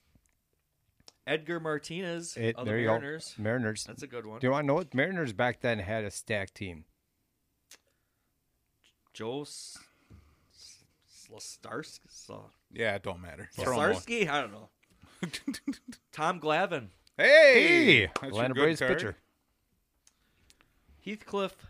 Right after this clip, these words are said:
Speaker 1: Slocum.
Speaker 3: <laughs> Nobody
Speaker 2: Slocum.
Speaker 3: named
Speaker 2: Yep.
Speaker 3: Heathcliff has ever
Speaker 2: Heathcliff
Speaker 3: been a good
Speaker 2: Slocum.
Speaker 3: player.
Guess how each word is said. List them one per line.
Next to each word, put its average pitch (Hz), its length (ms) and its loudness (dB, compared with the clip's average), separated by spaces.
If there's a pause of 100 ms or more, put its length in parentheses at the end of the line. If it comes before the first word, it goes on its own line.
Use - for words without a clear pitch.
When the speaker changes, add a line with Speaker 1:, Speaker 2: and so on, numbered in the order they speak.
(200)
Speaker 1:
Slocum. 160 840 -8 (140)
Speaker 3:
<laughs> - 140 -20
Nobody 151 380 6
Speaker 2:
Slocum. 180 160 6
Speaker 3:
named 170 180 2
Speaker 2:
Yep. 170 100 0
Speaker 3:
Heathcliff 160 420 0
has 127 160 -6
ever 135 180 2
Speaker 2:
Heathcliff 135 200 0
Speaker 3:
been 139 80 -2
a 131 80 -2
good 123 140 -6
Speaker 2:
Slocum. 95 260 -8
Speaker 3:
player. - 280 -14